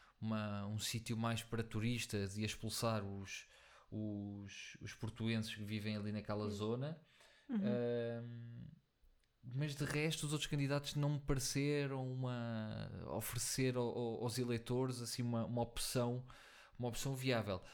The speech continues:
Speaker 1: De dizer também que achei Rui Moreira fraquíssimo nos debates, entretanto, não, não achei nada, nada coeso naquilo que dizia, nada forte,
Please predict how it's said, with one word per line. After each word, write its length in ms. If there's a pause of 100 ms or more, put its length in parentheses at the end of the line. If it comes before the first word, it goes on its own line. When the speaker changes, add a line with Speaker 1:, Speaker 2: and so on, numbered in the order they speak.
(180)
Speaker 1:
De 300
dizer 300
também 520 (460)
que 220
achei 280
Rui 200
Moreira 360
fraquíssimo 880
nos 200
debates, 540
entretanto, 580
não, 240
não 180
achei 280
nada, 720 (480)
nada 640
coeso 600
naquilo 300
que 100
dizia, 480
nada 320
forte, 880